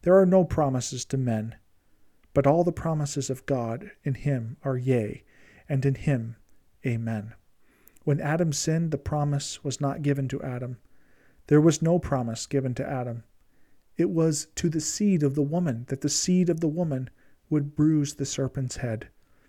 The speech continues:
That is, the promise was given to the second Adam, not to the first.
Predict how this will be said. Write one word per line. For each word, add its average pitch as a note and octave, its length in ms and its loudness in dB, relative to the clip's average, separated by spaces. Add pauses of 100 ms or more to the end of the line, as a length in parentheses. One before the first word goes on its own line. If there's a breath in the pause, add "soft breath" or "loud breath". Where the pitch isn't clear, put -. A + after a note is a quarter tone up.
(160)
That C#3+ 160 2
is, D3 220 -2 (400 soft breath)
the - 80 -4
promise E3 600 -2
was C#3 140 0
given D3 420 0
to C#3+ 120 -2
the C3+ 100 -2
second E3 480 -4
Adam, B2 420 -8 (500)
not B2 280 -6
to C#3+ 100 -8
the D3 80 -4
first. - 520 -12